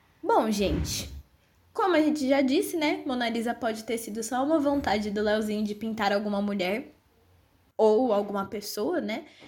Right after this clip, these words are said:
E aí, o que, que vocês acham? Se vocês acreditam em alguma dessas teorias que a gente falou, ou se vocês acreditam na gente, né? De, no sentido de que ele só tava com vontade de pintar e pintou e Mona Lisa.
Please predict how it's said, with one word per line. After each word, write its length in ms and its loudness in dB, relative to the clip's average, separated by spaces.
E 80 -2
aí, 140 4
o 40 -2
que, 120 0
que 200 -2
vocês 400 4
acham? 340 2
Se 160 -4
vocês 300 -6
acreditam 460 -6
em 40 0
alguma 240 -2
dessas 300 -2
teorias 400 0
que 100 -10
a 40 -8
gente 200 -10
falou, 360 2
ou 80 2
se 100 -6
vocês 260 2
acreditam 560 2
na 200 0
gente, 300 0
né? 180 -2
De, 360 -6
no 140 -2
sentido 460 -4
de 140 -6
que 120 -4
ele 160 0
só 140 -2
tava 200 2
com 140 -4
vontade 360 2
de 100 -8
pintar 520 0
e 260 0
pintou 520 0
e 560 -4
Mona 240 0
Lisa. 360 2